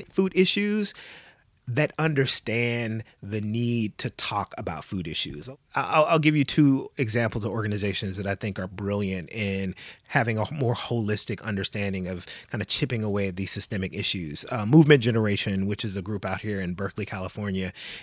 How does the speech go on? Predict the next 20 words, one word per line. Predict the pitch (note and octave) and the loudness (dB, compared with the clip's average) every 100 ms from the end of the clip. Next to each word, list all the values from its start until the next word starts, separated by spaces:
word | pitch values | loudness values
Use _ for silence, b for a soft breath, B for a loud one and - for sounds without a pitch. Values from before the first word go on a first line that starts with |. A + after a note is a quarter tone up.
| B | B
and | A2+ G#2 G2+ | 0 2 0
the | G#2+ | 2
Movement | C#3+ D#3 D3 | 4 6 4
for | - C#3 C3+ | 6 4 4
Black | C#3 C3 B2 | 2 4 4
Lives. | A2 D3+ B2+ D#2 - | 4 4 4 0 -4
And | A#2 B2+ | -2 -2
if | G2 B2+ | -2 -2
you | D3 | 0
look | F3+ C4 | 0 0
at | G#3+ | 2
their | C3+ | 2
platforms, | A#2 - C#3 B2+ D3 C#3+ - b b _ | 2 4 4 4 2 0 0 b b _
yeah, | G#3+ E3+ A#2 | 6 6 6
they're, | A#2 D#3 D#3+ | 8 8 8
they're | D3 D#3+ E3+ F3 E3+ E3 - _ _ | 4 8 10 10 10 6 -2 _ _
talking | - - C#3+ C#3+ D3 | -4 2 2 4 2
about | C#3+ A#2 A#2 A#2 A2+ - _ _ | 4 4 4 4 2 -4 _ _
police | - B2+ A#2 | -4 -2 0
violence, | - F2 E2+ F2+ G2+ A#2+ - | -4 -6 -6 -4 -4 -4 -6